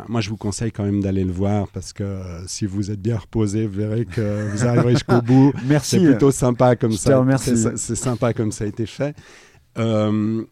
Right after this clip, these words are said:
Speaker 1: le Engels, euh, c'est, euh, donc le fils d'un propriétaire de filature, mais c'est bien montré dans le film, il est tellement irrité contre le, le traitement des ouvriers, en particulier des ouvrières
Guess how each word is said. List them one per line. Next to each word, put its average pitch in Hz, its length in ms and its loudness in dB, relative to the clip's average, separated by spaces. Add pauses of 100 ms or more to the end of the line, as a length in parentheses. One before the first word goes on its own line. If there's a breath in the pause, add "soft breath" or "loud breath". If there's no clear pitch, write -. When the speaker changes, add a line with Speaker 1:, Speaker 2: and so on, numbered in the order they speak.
Speaker 1:
le 113 360 0 (120)
Engels, 135 520 2 (340)
euh, 104 320 -4
c'est, - 480 -6
euh, 98 220 -6
donc 98 260 -6
le 98 100 -10
fils 143 300 -8
d'un 104 160 -4
propriétaire 101 460 -8
de - 60 -20
filature, 127 520 -2
mais 113 240 -2 (120)
c'est - 140 -10
bien 135 140 -2
montré 151 260 -2
dans 139 120 0
le 123 80 0
film, 147 320 0 (160)
il 120 160 0
est 107 120 -2
tellement 143 540 0 (420 loud breath)
irrité 160 600 2
contre 110 380 -6
le, 104 320 -2 (120)
le 107 200 -6
traitement 127 480 0
des 101 240 0
ouvriers, 113 580 0
en 90 120 -2
particulier 104 460 -4
des 90 160 -6
ouvrières 110 720 -4